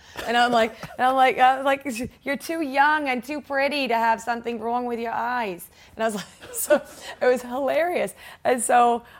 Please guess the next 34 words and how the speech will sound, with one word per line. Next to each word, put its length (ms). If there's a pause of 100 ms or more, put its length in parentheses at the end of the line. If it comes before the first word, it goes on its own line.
I 60
really 340
stuck 320
out 240
in 80
this 160
office. 420
And 100
so 140
he 100
marches 440
me 100
through 180
all 160
these 220
women 420 (300)
and 140
takes 200
me 60
to 100
the 120
billing 260
office. 580 (300)
And 220
he 60
goes, 220
"She 260
doesn't 200
pay 500
until 220
I 80
can 140
fix 220
her." 120